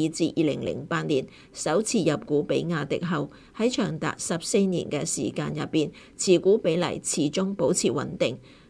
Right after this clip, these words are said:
但係近年嚟嘅持續減持行為引發咗市場廣泛關注同猜測。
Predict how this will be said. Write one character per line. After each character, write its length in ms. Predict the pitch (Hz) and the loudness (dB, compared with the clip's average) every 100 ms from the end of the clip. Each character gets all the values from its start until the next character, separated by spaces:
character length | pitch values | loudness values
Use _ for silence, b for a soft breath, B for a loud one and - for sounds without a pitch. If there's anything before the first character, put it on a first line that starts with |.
| - | -4
但 180 | 196 202 | 0 0
係 240 | 226 190 - | 2 0 0
近 180 | 190 190 | 0 2
年 220 | 160 147 | 4 2
嚟 120 | 143 | 2
嘅 160 | 147 160 | 2 0
持 180 | - 147 | 0 0
續 220 | 143 151 | 0 -2
減 260 | 143 143 220 | -2 -2 -2
持 200 | - 156 | 0 0
行 260 | 175 139 | -2 -4
為 160 | 139 135 - | -4 -4 -2
引 240 | 143 170 | -2 -2
發 180 | 175 151 | -2 -2
咗 140 | - | -2
市 200 | 196 160 | 0 0
場 280 | - 160 127 - - | -2 -4 -6 -12 -2
廣 240 | 147 170 | 0 0
泛 240 | 202 143 143 | -2 -2 -2
關 220 | 160 185 | 0 0
注 180 | 175 127 | -2 -2
同 160 | 185 - | -4 -4
猜 240 | - 180 | -4 -2
測。 200 | 180 196 | 0 -2